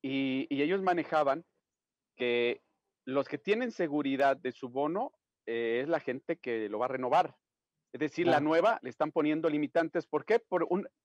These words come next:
Speaker 1: por si en un momento determinado las autoridades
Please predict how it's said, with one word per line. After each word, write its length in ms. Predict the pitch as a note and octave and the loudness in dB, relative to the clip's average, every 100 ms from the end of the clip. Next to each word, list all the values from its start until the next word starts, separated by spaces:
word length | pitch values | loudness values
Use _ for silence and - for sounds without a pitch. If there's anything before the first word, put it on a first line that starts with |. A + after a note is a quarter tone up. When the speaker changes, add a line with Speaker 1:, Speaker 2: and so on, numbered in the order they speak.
| _ _ | _ _
Speaker 1:
por 140 | D3+ | -4
si 120 | C3+ D#3+ | -2 -2
en 100 | F#3+ | 2
un 40 | |
momento 320 | G#3 G3+ G3 | 2 0 0
determinado 640 | F#3+ G3 F#3 F#3+ F#3 D#3 | 0 2 0 0 4 4
las 180 | D3+ C#3+ | 4 0
autoridades 920 | C3 - C3+ C3 C3+ D3 E3 E3 - | -4 -4 -2 0 2 2 2 0 -10